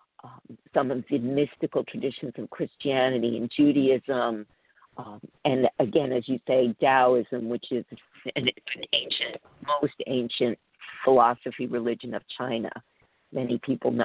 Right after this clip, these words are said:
have, know that word, you know, "Are you in your Tao?" And that comes from this tradition. So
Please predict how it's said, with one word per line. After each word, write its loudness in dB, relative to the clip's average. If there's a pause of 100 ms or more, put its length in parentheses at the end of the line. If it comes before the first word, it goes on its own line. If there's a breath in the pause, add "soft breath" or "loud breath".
have, 0
know 2
that 2
word, 2
you -4
know, 2
"Are 6
you 0
in -6
your -2
Tao?" 2 (460 loud breath)
And -4
that 0 (140)
comes -4 (140)
from -2 (400)
this -2 (140)
tradition. -2 (800 loud breath)
So 4